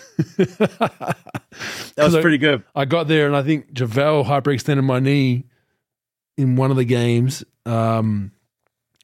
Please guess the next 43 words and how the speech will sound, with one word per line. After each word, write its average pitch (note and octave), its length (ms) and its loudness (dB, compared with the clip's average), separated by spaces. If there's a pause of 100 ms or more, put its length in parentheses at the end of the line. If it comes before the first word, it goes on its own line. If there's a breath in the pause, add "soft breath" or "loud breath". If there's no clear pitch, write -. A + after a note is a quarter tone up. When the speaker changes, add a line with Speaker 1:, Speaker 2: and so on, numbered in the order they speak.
Speaker 1:
and A#2 160 0
then A#2 80 0
I A#2+ 100 0
had A#2+ 120 -2
something B2+ 260 -2
else B2 160 0
on A#2 60 -2
my G#2+ 80 0
back B2 340 -2
and A2+ 100 0
they A2+ 100 0
just A2+ 140 -4
had A2+ 160 0
all A2+ 160 2
this, A2 260 0
like, G#2 340 -2 (320 soft breath)
bandages A2+ 480 0
on G#2+ 80 2
my G#2 100 0
fucking G2+ 300 -2
bobblehead. G2+ 320 2
I'm F2 80 -2
like, F2+ 100 -2
"You F2+ 140 0
assholes. F2 640 -2
These G2 120 -6
guys G#2 140 0
are - 40 -4
supposed - 200 -4
to G2 60 -6
be F#2+ 40 -4
treating G#2 300 -2
me G2 100 0
and G2 80 0
getting G2 140 0
me G2 100 0
better G2 200 0
and F#2+ 80 0
they're F#2+ 80 0
making F#2+ 240 -2
fun G2 220 -2
of F#2+ 60 0
me." F#2 200 -4